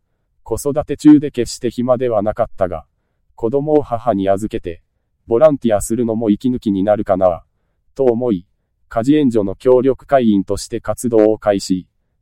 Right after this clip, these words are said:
令和三年には福祉移送の特定講習を受講し、福祉移送の協力会員としても活動しています。マイタさんは、二人の子供が物心つく前に、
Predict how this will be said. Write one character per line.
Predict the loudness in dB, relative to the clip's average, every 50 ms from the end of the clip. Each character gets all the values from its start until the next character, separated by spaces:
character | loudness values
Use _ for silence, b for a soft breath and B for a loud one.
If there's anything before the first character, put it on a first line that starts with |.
| _ -2
令 | 0 2 2 2
和 | 2 0 0
三 | 2 4 4 4 4
年 | 2 2 0
に | 0 0 2
は | 2 2
福 | 0 0 -4 -8 -6
祉 | 0 2 4 4
移 | 4
送 | 4 2 2 2 2
の | -2 -4
特 | -6 -8 -8 -8 -4
定 | 0 0 0 2
講 | 2 0 0 0
習 | 2 4 6 6 8
を | 6 4
受 | 2 0 -2
講 | 0 0 0 0
し、 | 0 -2 -4 -4 -4 -8 _ _ _ _ _ _ _ _
福 | _ -20 -10 -8 -8
祉 | -4 -2 0
移 | 0 0
送 | 0 0 0 0 0
の | -2 -6
協 | -2 2 2 4 4
力 | 4 0 -2 -4 -2
会 | 0 0 2 2 2
員 | 2 2 0
と | -2 -6 -8
し | -6 -8
て | -8 -6
も | -6 -6
活 | -8 -8 -8 -6 -4 -2
動 | 0 0 0 -2
し | -4 -6
て | -6 -6
い | -4 -2
ま | -4 -4
す。 | -6 -8 -12 _ _ _ _ _ _ _ _
マ | -2 -2 -2
イ | 0 -2
タ | -4 -2
さ | 2 2 2
ん | 2 2
は、 | -2 -6 -8 -10 _ _ _ _ _ _ _
二 | _ -12 -4 -2 -2 0
人 | 0 0
の | -2 -4
子 | -4 -4 -2
供 | -2 -2 -2 -2 -2
が | 0 0
物 | 0 0 -2 -2 0
心 | 0 0 0 2 0 -2 -2 -2
つ | -6 -8 -6
く | -2 0
前 | 2 2 2 2
に、 | 0 -2 -4 -10